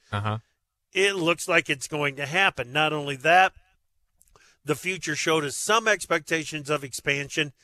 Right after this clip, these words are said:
Speaker 2: but, uh, boy, uh, talk about a, a, an organized expansion phase that we might be heading to is, is to kinda undersell it, because just not a lot of growth,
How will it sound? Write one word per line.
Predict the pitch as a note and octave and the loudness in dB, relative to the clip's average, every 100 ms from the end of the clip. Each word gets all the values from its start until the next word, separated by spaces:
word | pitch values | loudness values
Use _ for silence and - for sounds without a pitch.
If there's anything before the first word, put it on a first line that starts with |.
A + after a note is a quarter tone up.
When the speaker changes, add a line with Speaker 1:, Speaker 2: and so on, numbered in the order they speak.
| _ _ _ _ _ - | _ _ _ _ _ -2
Speaker 2:
but, | C3 D3+ C3+ _ A#2+ | 4 4 4 _ -12
uh, | E3 D#3 | -10 -10
boy, | A2+ D3 D3+ A#2+ F#2 A#2 | -4 2 2 2 -4 -8
uh, | C3+ C3 B2 _ | -6 -6 -8 _
talk | - E3+ - | 2 2 2
about | D3 D3 C#3+ - _ _ _ _ _ - | 2 2 2 0 _ _ _ _ _ 0
a, | C#3+ C3+ B2+ B2+ - | 2 2 -2 -8 -6
a, | C3 B2+ A#2+ | -4 -6 -4
an | C3+ B2 - | -4 -4 2
organized | E3 G3 E3 C3+ B2 - | 4 4 2 -2 -8 -10
expansion | A#2+ A2 - B2+ A#2+ A2 B2 A2+ A2 _ _ | -10 -10 -6 -8 -8 -10 -12 -12 -18 _ _
phase | - C#3 B2 B2 A#2 G#2+ | -6 0 0 0 -8 -6
that | C3 A#2+ | -6 -6
we | B2 A#2 | -10 -12
might | A2 A#2+ D3 E3+ C3 - - _ _ _ _ _ | -14 0 2 2 0 -10 -14 _ _ _ _ _
be | C3 C3 | -6 -2
heading | B2+ B2+ A#2+ A2+ | 0 0 -2 -10
to | - B2+ B2 | -8 -4 -4
is, | B2 A#2+ | -4 -6
is | B2 C3 A#2+ - | -10 -10 -8 -10
to | - | -12
kinda | - C#3+ C3 C3+ | -6 -4 -4 -6
undersell | B2+ A2+ - D#3 D3+ | -8 -6 0 2 2
it, | G#2 F#2+ | -2 -10
because | A#2+ D3 C3+ - _ _ _ _ | -2 0 0 -2 _ _ _ _
just | E3 E3+ - | 2 2 2
not | D3 D3 | 0 2
a | |
lot | C#3 C#3 C3 | 2 2 0
of | |
growth, | A2+ C3+ C3 - | -4 -4 -4 -8